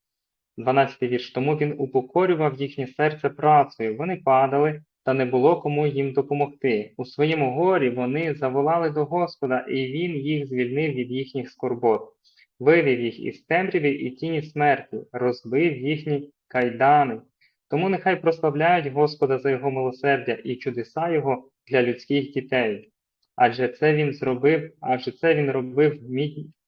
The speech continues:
розбив мідні брами і розламав залізні засуви. Нерозумні страждали через свої гріховні дороги,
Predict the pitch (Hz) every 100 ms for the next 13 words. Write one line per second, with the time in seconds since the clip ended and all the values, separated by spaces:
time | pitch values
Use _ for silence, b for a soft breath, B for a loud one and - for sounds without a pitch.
0 | _ 139 135 131 127 151 139 139 143 139
1 | 127 117 131 151 147 127 131 131 131 143
2 | 165 143 143 156 156 151 151 147 - 160
3 | 123 101 - _ _ _ _ _ _ _
4 | _ - 139 143 131 123 151 165 143 117
5 | - 123 123 - 151 156 151 135 127 -
6 | 127 151 147 131 123 - 160 170 160 170
7 | 165 139 117 -